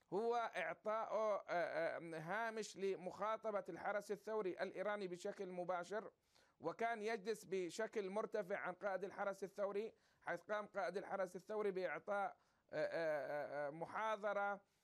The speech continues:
حول ما يعرف ب، آه، آه، ال-، ال-، ال-، التحديات التي تواجه إيران،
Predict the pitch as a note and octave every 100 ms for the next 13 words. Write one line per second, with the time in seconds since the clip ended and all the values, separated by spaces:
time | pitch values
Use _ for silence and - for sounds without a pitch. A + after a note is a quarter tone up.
0 | _ _ - F3+ A3 A3 A3 G3+ F3 F3+
1 | F#3+ G#3 F3+ F#3+ F3 E3 F#3+ G3 F#3 C#3+
2 | E3+ D#3+ D#3+ D#3 D3+ D3+ D3+ D#3+ D#3 D#3
3 | D#3 D#3+ D3 D#3 - F3+ F3+ F3+ G#3 G#3
4 | F#3+ F#3+ F3 E3 F#3 G3 E3+ E3+ - F#3+
5 | F3+ G3